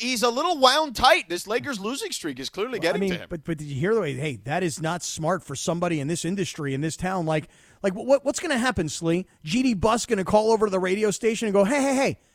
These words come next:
Speaker 2: um, I didn't like it when the Kings trolled Russ. I don't need our hometown radio station trolling Russ." And what was Slee
Speaker 1: Yeah,
Speaker 2: would
Speaker 1: I don't
Speaker 2: think
Speaker 1: think
Speaker 2: that
Speaker 1: they care enough to
Speaker 2: No,
Speaker 1: be
Speaker 2: I don't.
Speaker 1: <laughs>
Speaker 2: I think they also have a sense of humor.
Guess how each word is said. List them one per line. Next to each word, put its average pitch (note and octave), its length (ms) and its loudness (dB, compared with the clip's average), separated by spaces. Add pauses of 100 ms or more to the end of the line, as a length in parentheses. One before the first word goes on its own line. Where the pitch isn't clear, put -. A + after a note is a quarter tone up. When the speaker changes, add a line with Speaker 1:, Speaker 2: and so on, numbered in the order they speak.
(320)
Speaker 2:
um, A3 360 0
I B3 120 4
didn't C#4+ 240 2
like A3+ 280 0
it A3+ 200 0 (140)
when F#3+ 440 0 (220)
the F3+ 100 2
Kings C#4 520 2
trolled F3 480 2
Russ. D3 480 -2 (220)
I C#4 100 4
don't C#4+ 140 2
need C#4 140 0
our A#3 160 6
hometown A3+ 600 -2
radio A3+ 340 0
station E3+ 500 0
trolling E3+ 440 0
Russ." E3+ 320 -2 (360)
And F3 140 -4
what G#3+ 220 2
was F#3 180 -4
Slee A3 220 -2
Speaker 1:
Yeah, F3+ 60 8
Speaker 2:
would F3 80 10
Speaker 1:
I - 20 6
don't G#3+ 160 4
Speaker 2:
think - 40 -6
Speaker 1:
think G3+ 180 2
Speaker 2:
that F3 40 2
Speaker 1:
they D#3+ 80 2
care C3+ 280 -2
enough F#2+ 200 -12
to F#3+ 80 -6
Speaker 2:
No, G#3 220 4
Speaker 1:
be F3 60 4
Speaker 2:
I F#3 40 2
don't. G3 240 0 (120)
Speaker 1:
<laughs> - 140 -14
Speaker 2:
I F3+ 80 0
think G3+ 200 0
they G3+ 120 4
also G3 280 4
have E3 160 4
a D#3+ 40 -2
sense D3+ 280 0
of C#3+ 60 -4
humor. C3+ 360 0